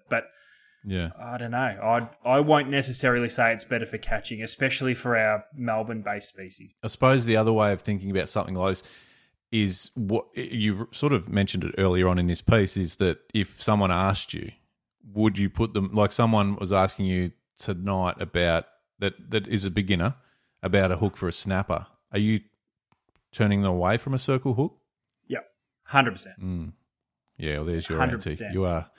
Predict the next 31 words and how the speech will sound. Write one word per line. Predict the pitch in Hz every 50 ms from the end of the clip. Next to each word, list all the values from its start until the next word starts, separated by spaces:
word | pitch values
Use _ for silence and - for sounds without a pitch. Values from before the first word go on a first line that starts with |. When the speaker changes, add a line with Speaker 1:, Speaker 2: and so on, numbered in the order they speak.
| _ -
Speaker 1:
Hundred | 123 117 110 104 95
Speaker 2:
you | 110 104
are, | 98 90
Speaker 1:
percent. | 82 - _ _ _ -
Speaker 2:
you | 123 180
Speaker 1:
And | 202 254
Speaker 2:
are |
Speaker 1:
it, | 247 -
listen, | 254 285 - 277 226
it, | -
Speaker 2:
definite. | - - - -
Speaker 1:
do | - 311
you |
know | 330 294
what? | 180 156 190 240
It | 240
might | 233 254 294 349 359
e-, | 294 208 - -
it | 185 185 - 185
might | 190 226 294 349
even | 359 320 254 202 180 156 135
be | 131 123 117
easier | 107 113 127 143 156 170 170 127 113
though | 101 104 101 101 107
to | - - 120 -
talk | - - - 120 120 120 120 120 - - - - - - - _ _ _ _ _ _ _ _ _ _ -
a | -
first | - - - 127 120 120 120 - -
timer | - 120 113 113 117 117 113
or | 117 - - 117 113 110 110
a, | 110